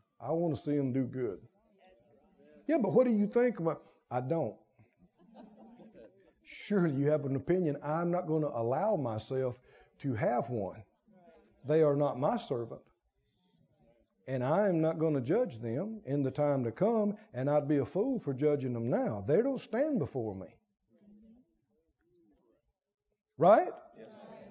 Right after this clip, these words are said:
Speaker 1: I don't care what, how evil of a thing they did,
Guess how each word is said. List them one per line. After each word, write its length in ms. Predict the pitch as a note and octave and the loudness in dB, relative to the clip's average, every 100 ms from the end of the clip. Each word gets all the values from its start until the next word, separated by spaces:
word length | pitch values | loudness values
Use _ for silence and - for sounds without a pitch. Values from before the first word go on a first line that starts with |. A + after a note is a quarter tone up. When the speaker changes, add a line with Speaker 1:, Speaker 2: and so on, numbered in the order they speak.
| - - - - _ | -20 -20 -20 -20 _
Speaker 1:
I 200 | G#2 D#3+ | -10 -2
don't 160 | C4 D4+ | 0 2
care 140 | A3+ | 4
what, 340 | G3 G3+ C#4+ - | 4 4 4 0
how 320 | - B3 D#4 | -2 0 4
evil 320 | B3+ A#3+ G#3 | 4 6 6
of 100 | F3 | 4
a 60 | E3 | 2
thing 320 | G#3 G#3+ F#3 | 2 2 4
they 140 | D#3 | 4
did, 340 | C#3+ C4+ D4+ | 4 4 4